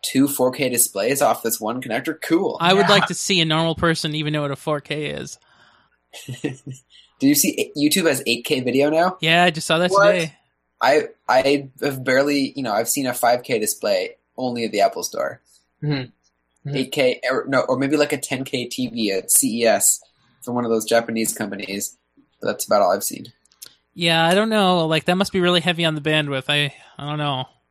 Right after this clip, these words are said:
Speaker 1: Yeah, well, I mean, it's forty gigabits. But the thing is, it uses DisplayPort one point two, which only supports one four K at sixty fra-, sixty frames per second.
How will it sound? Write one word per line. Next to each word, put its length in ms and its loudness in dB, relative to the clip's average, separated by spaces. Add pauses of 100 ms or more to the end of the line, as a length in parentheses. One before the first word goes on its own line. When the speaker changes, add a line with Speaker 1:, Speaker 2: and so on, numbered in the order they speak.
(220)
Speaker 1:
Yeah, 240 2
well, 160 2
I 40 2
mean, 200 2
it's 340 -2
forty 260 4
gigabits. 520 0
But 160 -2
the 60 -4
thing 160 -2
is, 120 2
it 60 0
uses 220 0
DisplayPort 440 2
one 140 4
point 220 -4
two, 220 2
which 220 -4
only 160 -2
supports 400 -4
one 480 -2 (180)
four 200 2
K 300 2
at 100 -2
sixty 240 -6
fra-, 240 -6
sixty 360 -2
frames 200 -4
per 80 -10
second. 300 -2